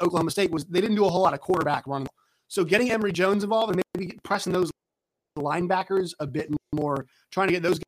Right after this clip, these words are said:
guys, you know, sideline to sideline, uh, you know, trying to make those guys make the tackles.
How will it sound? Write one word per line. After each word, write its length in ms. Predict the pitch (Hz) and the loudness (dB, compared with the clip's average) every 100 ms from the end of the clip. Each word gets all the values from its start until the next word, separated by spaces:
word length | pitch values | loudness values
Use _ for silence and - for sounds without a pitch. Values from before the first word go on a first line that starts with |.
| _ | _
guys, 220 | 170 165 | 2 2
you 40 | 156 | 0
know, 40 | |
sideline 300 | 156 175 170 | 0 2 2
to 60 | 151 | 0
sideline, 520 | 180 185 170 147 135 - 135 131 - _ _ 160 | -2 -2 0 -2 -2 -6 -8 -10 -12 _ _ 2
uh, 200 | 156 151 | 4 4
you 60 | |
know, 80 | 165 | 0
trying 160 | 156 170 | 0 -2
to 60 | |
make 80 | 147 | 0
those 200 | 170 214 | 0 0
guys 240 | 160 - 151 | 2 2 0
make 180 | 151 | -4
the 60 | 147 | -4
tackles. 560 | 135 139 135 123 127 | -4 -2 -4 -6 -8